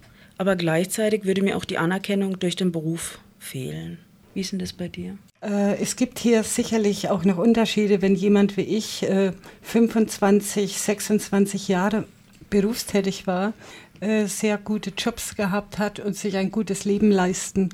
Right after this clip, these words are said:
Speaker 2: konnte, mit Mitte vierzig dann erwerbslos wird. Und da kommen wir später noch drauf. Ein Riesenunterschied ist es, arbeitslos zu sein oder erwerbslos zu sein. Das sind zwei völlig verschiedene Dinge.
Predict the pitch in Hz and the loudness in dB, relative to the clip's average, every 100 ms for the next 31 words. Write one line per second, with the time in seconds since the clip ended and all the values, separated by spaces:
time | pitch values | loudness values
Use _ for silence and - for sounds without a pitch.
0 | - - - - 214 247 - 202 208 202 | -8 -18 -2 4 6 6 6 6 6 4
1 | 202 226 247 247 - 220 214 - 202 - | 6 4 4 0 2 0 0 -2 -2 2
2 | 202 202 190 180 190 190 - 165 - 214 | 4 4 4 2 2 0 -4 -4 2 0
3 | 220 214 196 196 202 190 175 - 165 165 | 2 2 2 2 4 4 4 0 0 2
4 | 190 165 - 175 185 180 180 175 208 220 | 4 2 2 2 2 4 6 6 6 4
5 | 226 165 208 208 - 214 - 196 185 - | 2 4 2 2 0 -2 0 -2 -2 -2
6 | 185 190 214 208 - 208 202 - 202 - | 0 2 2 2 0 0 0 -4 -8 -2
7 | 190 196 185 180 180 170 170 208 - 190 | 4 4 4 4 2 2 2 2 2 0
8 | 180 - 180 - 180 190 208 - - - | 0 -4 -8 -2 2 4 2 -4 -12 -10
9 | - 180 208 196 - 190 185 - 190 185 | -4 -2 2 0 2 2 2 2 0 0
10 | - 175 - 185 185 180 185 165 151 | 0 -2 0 2 4 4 6 8 6